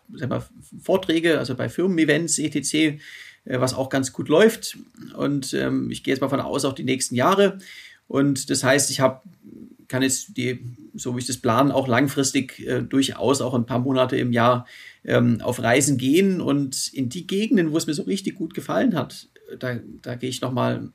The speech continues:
dann einfach mit mehr Zeit hin und guck mir die mal so richtig an und mach dann,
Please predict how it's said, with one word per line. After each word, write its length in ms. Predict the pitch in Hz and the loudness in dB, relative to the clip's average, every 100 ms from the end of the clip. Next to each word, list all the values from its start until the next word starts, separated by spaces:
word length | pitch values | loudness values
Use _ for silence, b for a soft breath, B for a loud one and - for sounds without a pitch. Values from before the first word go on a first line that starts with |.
| _ | _
dann 240 | - 123 120 | -10 -6 -4
einfach 360 | 120 127 - _ _ _ _ _ _ _ _ _ _ | -6 -8 -12 _ _ _ _ _ _ _ _ _ _
mit 220 | - - | -10 0
mehr 160 | 233 277 | 2 2
Zeit 320 | - 117 95 | 2 0 0
hin 220 | 110 117 | -4 -4
und 380 | 113 117 - - | -6 -6 -12 -8
guck 180 | - 131 | -6 0
mir 80 | 135 | 2
die 80 | 131 | 4
mal 120 | 120 | 4
so 80 | 123 | 4
richtig 360 | 139 131 131 | 2 2 0
an 220 | 104 123 120 | 0 0 2
und 80 | |
mach 160 | 117 113 | 2 0
dann, 320 | - 117 117 | 0 -2 -2